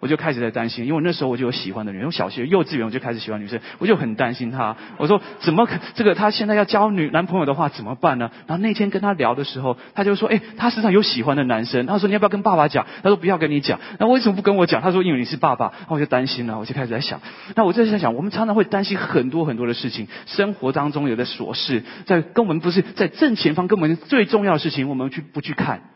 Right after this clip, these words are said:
但是我们看了很多旁边的事情，我们担忧了很多的事情，我们在思想，“哎呀，这个，呃，下一餐怎么样？”事实上，我们很多的时候，这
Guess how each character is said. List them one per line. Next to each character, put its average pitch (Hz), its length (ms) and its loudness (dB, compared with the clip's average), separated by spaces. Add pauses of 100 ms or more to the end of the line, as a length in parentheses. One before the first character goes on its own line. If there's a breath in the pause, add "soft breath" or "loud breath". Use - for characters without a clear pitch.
(220 soft breath)
但 120 100 -4
是 104 60 -2
我 - 40 -4
们 190 80 -8
看 208 100 -2
了 165 80 -2
很 120 120 -2
多 143 80 -2
旁 120 180 -6
边 123 100 -4
的 113 60 -6
事 117 160 -8
情， - 180 -12 (200 loud breath)
我 - 60 -6
们 214 100 -4
担 - 200 -4
忧 214 140 0
了 180 100 4
很 131 140 -6
多 135 100 -4
的 123 80 -2
事 131 160 -8
情， 123 200 -6 (160 loud breath)
我 - 80 -8
们 131 100 0
在 - 20 2
思 170 140 -2
想 151 160 4
，“哎 170 100 -4
呀， 160 140 2
这 180 100 -4
个， 156 160 4 (200 loud breath)
呃， 127 120 2
下 175 220 -2
一 180 60 0
餐 185 200 -2
怎 160 80 -4
么 147 60 0
样？” 156 80 2
事 151 60 -4
实 180 80 -4
上， 170 160 0
我 135 80 0
们 147 80 0
很 147 120 0
多 175 120 2
的 175 40 0
时 170 80 -6
候， 170 60 -2
这 170 160 -2